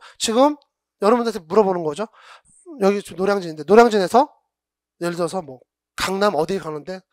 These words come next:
갈 수 있는 다음 주 노선 버스가 아닌 것은. 이런 게, 이런 게 지엽적인 문제고. 예. 대표적인 또 지엽적인 문제가 뭐냐면 저런 거죠.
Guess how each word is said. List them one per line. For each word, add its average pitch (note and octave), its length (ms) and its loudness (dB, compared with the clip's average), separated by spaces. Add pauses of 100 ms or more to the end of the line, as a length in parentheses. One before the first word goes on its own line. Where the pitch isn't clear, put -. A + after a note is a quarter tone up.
갈 F#3+ 160 -8
수 F#3+ 120 -10
있는 F3 220 -12 (200)
다음 E3+ 220 -4
주 E3 100 -14
노선 F#3 240 0
버스가 E3+ 420 -6
아닌 D#3 160 -14
것은. - 240 -20 (300)
이런 D4 200 0
게, C4+ 80 -2
이런 F4 160 -2
게 F#4+ 100 -4
지엽적인 G#3 540 -4
문제고. C3+ 640 -20 (220)
예. C3 100 -20 (360)
대표적인 F4+ 420 6
또 D#4+ 80 0
지엽적인 A#3+ 460 2
문제가 G3 300 -6
뭐냐면 D3+ 300 -12
저런 G#3 240 -6
거죠. D#3 220 -12